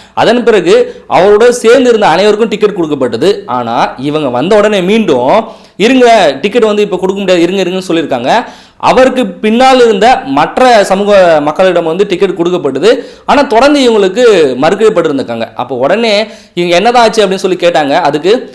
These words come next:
"அறுபது ரூபாய் விலை உள்ள டிக்கெட் எல்லாமே வித்துடுச்சு, இப்போ ஸ்பெஷல் டிக்கெட் நூத்தி இருபது ரூபாய் இருக்கு" அப்படின்னு சொல்லியிருக்காங்க. ஆனா இந்த குறவர் மக்கள் என்ன பண்ணிருக்காங்கன்னா, "சரி, அதை கூட கொடுங்க" அப்படின்னு சொல்லி கேட்டிருக்காங்க. ஆனா மீண்டும் அது வந்து மறுக்கப்பட்டிருக்கு. அதன் பிறகு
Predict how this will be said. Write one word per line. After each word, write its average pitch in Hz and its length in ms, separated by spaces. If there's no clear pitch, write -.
"அறுபது 285 340
ரூபாய் 269 480
விலை 180 180
உள்ள 190 120
டிக்கெட் 180 240
எல்லாமே 180 220
வித்துடுச்சு, 170 640
இப்போ 170 220
ஸ்பெஷல் 202 400
டிக்கெட் 220 260
நூத்தி 226 320
இருபது 226 200
ரூபாய் 190 200
இருக்கு" 180 220
அப்படின்னு 165 280
சொல்லியிருக்காங்க. 147 600
ஆனா 196 440
இந்த 175 160
குறவர் 226 340
மக்கள் 202 200
என்ன 180 120
பண்ணிருக்காங்கன்னா, 156 520
"சரி, 254 260
அதை 175 240
கூட 214 140
கொடுங்க" 233 340
அப்படின்னு 196 100
சொல்லி 196 200
கேட்டிருக்காங்க. 156 580
ஆனா 175 160
மீண்டும் 285 360
அது 190 160
வந்து 175 540
மறுக்கப்பட்டிருக்கு. 143 720
அதன் 202 400
பிறகு 185 460